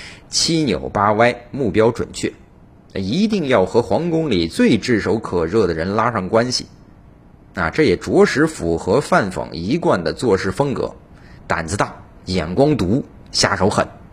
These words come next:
只是动作快了点儿，转眼之间耳光门事件发作，尚美人已经出家了，成了太上老君的人了。注意啊，截止到这儿，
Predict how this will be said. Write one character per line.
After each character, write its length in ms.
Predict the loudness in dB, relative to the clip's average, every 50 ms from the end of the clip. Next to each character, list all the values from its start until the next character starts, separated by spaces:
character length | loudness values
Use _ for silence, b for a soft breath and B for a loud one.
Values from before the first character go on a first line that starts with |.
| -20 -20 -20 -20 -20 B B B B B B B B B B
只 160 | B 0 0
是 80 | 2 2
动 200 | 2 2 4 4
作 140 | 6 4 4
快 300 | 4 2 0 2 2 4
了 100 | 2 2
点 140 | 0 -2 -4
儿， 120 | -6 -12 -20 -20 -20 -20 -20 -20 -20 -20 -6
转 240 | -2 0 2 2 2
眼 160 | 2 0 0
之 160 | 0 0 0
间 200 | 2 2 2 2
耳 300 | 2 0 0 -2 -2 -2
光 200 | 0 0 0 2
门 200 | 2 0 -2 -2
事 220 | -2 -2 -2 -2 0
件 200 | 0 0 -2 0
发 200 | 0 0 0 0
作， 300 | 0 -2 -2 -4 -4 -10 B B B B B
尚 340 | B -2 0 0 0 0 -2 -2
美 160 | 0 0 0
人 180 | 0 0 0
已 100 | 0 -2
经 220 | -2 -2 -4 -4 -4
出 180 | -2 -2 0
家 220 | 2 2 2 2 2
了， 120 | 0 -2 -4 B B B B B B
成 200 | -10 -8 -4 -4
了 80 | -4 -4
太 300 | -4 -2 0 0 0 0
上 160 | 0 2 2
老 260 | 2 2 0 0 -2
君 220 | 0 0 2 2
的 80 | 2 2
人 140 | 2 0 -6
了。 160 | -8 -14 -16 -18 -20 -20 -20 -20 -20 -20 -20 -20 -20 -20 -20 -20 -20 -20 -20 -20 -20 -20 -20 -20 -20 -20 -20 -20 -20 -20 -20 -20 -20 B B B B B B B
注 140 | 4 6 8
意 140 | 8 6 6
啊， 360 | 4 0 -4 -6 -6 -8 -14 -18 -20 -20 -20 -20 -20 -18 -6
截 220 | 2 4 6 6
止 140 | 6 6 4
到 160 | 4 4 4
这 120 | 4 6 4
儿， 220 | 4 4 2 -2